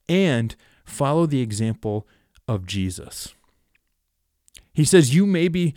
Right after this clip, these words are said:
suffering, believers, but Jesus suffered too." He was beaten, he was flogged, he was mocked, and he endured the severest suffering of all. He bore the sins of the world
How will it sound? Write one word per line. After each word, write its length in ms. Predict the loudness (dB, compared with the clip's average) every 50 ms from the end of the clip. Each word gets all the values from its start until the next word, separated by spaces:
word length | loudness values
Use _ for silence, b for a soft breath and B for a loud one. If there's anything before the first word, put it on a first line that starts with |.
| b b
suffering, 640 | b -8 -2 0 0 0 0 0 -2 -2 -2 -2 -4 b b b b b
believers, 500 | -2 0 0 0 0 0 -2 -2 -2 -6 B B B
but 180 | 2 2 2 2
Jesus 460 | 2 2 4 4 4 4 2 0 0
suffered 460 | 0 0 -2 -2 0 -4 -6 -4 -6
too." 300 | -8 -8 -6 -8 -8 -10 -14 _ _ _ _ _ _ _ _ _ _ _ _ _ _ _ _ _ _ _ _ _ _ _ _ _ _ _ _ _ -20 b b b b
He 120 | b 0 2
was 180 | 2 2 0
beaten, 500 | 0 2 4 4 4 2 0 0 -2 -2 B B B
he 140 | B 2
was 240 | 2 2 2 -2 -8 B B B
flogged, 500 | B -2 2 4 6 8 8 8 6 4
he 100 | 2 0
was 160 | 0 0 0
mocked, 600 | -2 -2 -2 -2 -2 -4 -6 -8 -10 -20 -20 -20 _ _ _ _ _ _ _ _ _ _ _ _ _ _ _ _ _ _ _ _ b b b
and 100 | b 0
he 140 | 2 4 4
endured 320 | 4 4 2 2 0 0 0
the 80 | -2
severest 540 | -4 -4 -4 -4 -2 0 0 0 0 0 -2
suffering 460 | -2 -2 -2 -2 -4 -6 -4 -4 -6 b b b b b
of 160 | b -4 -2 0
all. 280 | 0 0 0 0 -2 B B B
He 180 | B 0 0 0
bore 360 | 0 0 0 2 2 2 2
the 100 | 0 -2
sins 380 | -4 -4 -2 0 0 0 0
of 80 | 0 0
the 80 | 0 -2
world 520 | 0 0 0 0 0 0 -2 -4 -8 -14